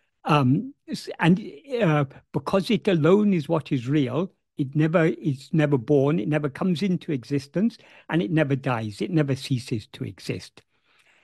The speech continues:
So that alone is what is real, and therefore being, um, being born in that, or being born as that, is the real birthday,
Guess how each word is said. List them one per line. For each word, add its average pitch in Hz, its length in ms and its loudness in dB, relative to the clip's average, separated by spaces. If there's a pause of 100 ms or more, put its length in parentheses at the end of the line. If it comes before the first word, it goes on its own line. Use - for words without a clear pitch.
So 151 220 2
that 135 320 -4
alone 165 420 6
is 135 160 0
what 139 240 -2
is 110 160 -4
real, 135 460 0 (460)
and 135 160 -4
therefore 160 420 0
being, 143 400 -2 (800)
um, 127 320 -2
being 143 340 2
born 208 540 4 (260)
in 175 220 -2
that, 139 460 -6
or 120 200 -4
being 147 280 4
born 170 380 4
as 156 300 -2
that, 135 420 -8
is 147 160 0
the 135 140 2
real 131 300 4
birthday, 104 600 -10